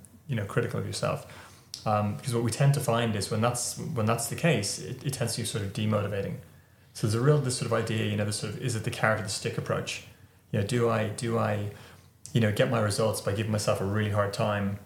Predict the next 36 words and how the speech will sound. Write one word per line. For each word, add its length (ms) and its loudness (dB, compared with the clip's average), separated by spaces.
by 100 4
being 160 0
super 280 -4
strict 280 -4
on 60 -2
myself? 580 -2
Any 240 4
setback, 720 0
or 460 -2
if, 220 -10
if 140 -4
you 60 -2
wanna 100 -2
call 160 -2
it 40 -6
failure, 460 2
is 100 -4
sort 140 -2
of, 60 -4
like, 120 -2
unforgivable. 800 -2
What 120 4
you 40 2
tend 380 2
to 60 -2
find 440 0
is 460 -6
that's 240 0
when 80 -4
people 160 -2
are 40 0
more 120 0
likely 320 -4
to 180 -6
give 220 -4
up. 160 -4